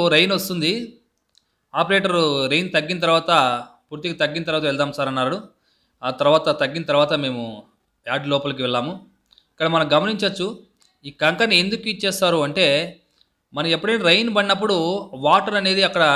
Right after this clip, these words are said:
నిల్వ లేకుండా, నిల్వ నీయకుండా చేస్తుంది. దానివల్ల మనకు అక్కడ గడ్డి కానీ, తర్వాత ఏమైనా చెట్లు కానీ పెరగనీయకుండా చేస్తుంది. ఇంకోటి ఏంటంటే,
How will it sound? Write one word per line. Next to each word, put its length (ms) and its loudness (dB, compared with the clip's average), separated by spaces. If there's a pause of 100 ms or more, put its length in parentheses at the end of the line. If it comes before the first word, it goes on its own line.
(100)
నిల్వ 300 -2
లేకుండా, 420 2 (920)
నిల్వ 180 -6
నీయకుండా 360 -2
చేస్తుంది. 500 -4 (300)
దానివల్ల 400 0 (120)
మనకు 340 -4 (440)
అక్కడ 280 -6
గడ్డి 260 0
కానీ, 260 4 (220)
తర్వాత 280 0
ఏమైనా 260 -2
చెట్లు 300 -8
కానీ 200 2
పెరగనీయకుండా 520 -4
చేస్తుంది. 420 -12 (760)
ఇంకోటి 340 2
ఏంటంటే, 380 2